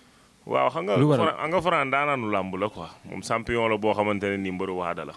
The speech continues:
Speaker 1: wax dëgg. Gars yi ay ndaanaan lañu, ay champion te traditionnel dafa am nu mu baaxoo moom mooy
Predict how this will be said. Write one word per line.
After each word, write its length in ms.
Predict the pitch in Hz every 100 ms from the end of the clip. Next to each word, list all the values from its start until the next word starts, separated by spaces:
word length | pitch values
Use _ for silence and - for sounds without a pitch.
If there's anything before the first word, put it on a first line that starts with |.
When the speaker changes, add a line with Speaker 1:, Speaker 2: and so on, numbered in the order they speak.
| -
Speaker 1:
wax 120 | - 87
dëgg. 240 | 104 104 - - - - - -
Gars 200 | 110 110
yi 60 |
ay 180 | - 113
ndaanaan 420 | 110 110 107 104
lañu, 160 | 101 95
ay 100 | 98
champion 260 | 117 107 98
te 120 | 117
traditionnel 540 | - 139 139 131 120 110
dafa 180 | 110
am 120 | 110 117
nu 80 | 113
mu 60 |
baaxoo 340 | 107 104 101 98
moom 160 | 98 98
mooy 240 | 92 87